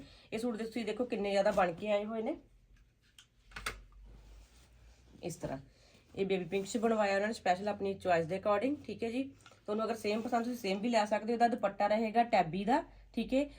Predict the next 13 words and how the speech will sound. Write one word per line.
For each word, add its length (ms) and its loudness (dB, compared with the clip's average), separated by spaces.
ਔਰ 120 8
ਫੈਬਰਿਕ 420 4
ਰਹੇਗਾ 360 2
ਨੈਚੁਰਲ 440 0
ਕਰੇਪ, 360 0
ਠੀਕ 200 -6
ਹੈ 120 -2
ਜੀ। 240 -8
ਔਰ 180 4
ਇੱਕ 160 -6
ਜਿਹੜਾ 280 0
ਇਸ 80 -12
ਤਰ੍ਹਾਂ 240 -12